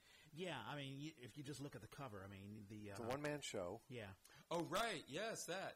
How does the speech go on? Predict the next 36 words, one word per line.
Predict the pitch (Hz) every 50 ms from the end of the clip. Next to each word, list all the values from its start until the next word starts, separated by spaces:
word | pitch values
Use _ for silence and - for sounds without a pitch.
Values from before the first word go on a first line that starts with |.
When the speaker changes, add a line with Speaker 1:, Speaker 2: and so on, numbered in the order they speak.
| -
Speaker 3:
Yes. | 107 117 131 131 101 - - - - -
Speaker 2:
Plays | 120 113 120
all | 120 113
the | 120
characters, | 117 - 117 107 101 - 110 104 98 92
wrote, | 95 104 104 107 107 -
direct | 98 101 104 104 - - -
to | 104 95 98 82 95 - - _ - - 98
World | 101 107 120 139 151
War | 156 156 147 147 - - _
Two, | - - 139 143 165 151 127
I | 110
think, | 104 - - 107 101 104 110
Speaker 3:
Mm-hmm. | 131 143 135 143 143 143 156
I | 175 185 - -
Speaker 2:
drama | - 107 101 95 95
Speaker 3:
think | 95 101 107
it | 101 95
is. |
Speaker 2:
about, | - 107 107 113 113 - - - - - -
you | 117
know, | 110 101 98 95 87 92
the | 98
Nazis | 98 104 110 117 - - 107 90 80 - - - - - 127
Speaker 1:
Mm-hmm. | 120 117 117 117 127 143 - - - - -
Speaker 2:
and | 92 90 90 85
the | - -
concentration | - 104 101 - 95 92 104 101 95 101
Speaker 1:
Wow. | - 101 101
Speaker 2:
camps. | 92 92 - - - - - - - _ - - - - - - - -
Speaker 1:
Yeah, | 113 113 131 143 127 120
I | 131
gotta | 143 147 139
check | - - 143 120 -
that | 127 117 110
out. | 120 139 123 92 92